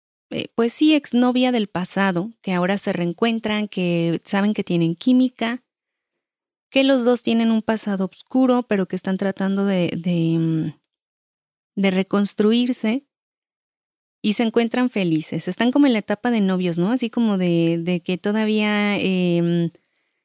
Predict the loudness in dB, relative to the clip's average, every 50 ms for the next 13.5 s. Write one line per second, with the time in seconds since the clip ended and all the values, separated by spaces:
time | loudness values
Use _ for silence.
0 | _ -10 -2 0 2 2 2 2 0 -2 -2 -2 -2 -2 -4 -4 -6 -6 -2 0
1 | 0 0 2 0 0 0 -2 -2 -4 -4 -2 -2 -2 -2 -4 -4 -4 -4 -4 -2
2 | -4 -4 -2 0 0 0 -2 _ -4 -4 -2 0 0 0 0 0 -2 -2 -4 -2
3 | -2 -2 0 0 0 0 0 -2 -4 -8 -8 -8 -8 -6 -4 -2 -2 0 0 -2
4 | -2 -2 -2 -2 0 0 -2 -2 -2 -4 -4 -4 -2 -2 -2 -4 -4 -4 -6 -8
5 | -8 -10 -12 _ -10 -10 -10 -8 -10 -10 _ -6 -4 -2 0 0 -2 -2 -2 -2
6 | -2 -2 -2 -2 -2 -4 -4 -4 -4 -4 -6 -6 -4 -4 -4 -4 _ -4 -2 2
7 | 4 4 4 4 4 4 4 4 4 2 0 -2 -2 -4 -4 -2 0 0 0 0
8 | -2 -6 -10 -12 -14 -14 -14 -16 _ _ _ _ _ _ _ _ _ _ _ _
9 | _ _ _ _ _ -12 -8 -2 0 2 2 4 4 2 2 0 0 0 0 0
10 | 0 0 -2 -2 -2 -2 -2 0 0 -2 0 0 0 0 2 0 0 0 0 0
11 | 0 2 2 0 0 0 0 -2 0 0 0 2 2 0 0 0 -2 -2 -4 -8
12 | -6 -6 -4 -4 -4 -4 -4 -2 -2 0 0 0 -2 0 0 0 2 2 2 2
13 | 2 2 2 0 -2 -2 -6 -10 -14 -14 -16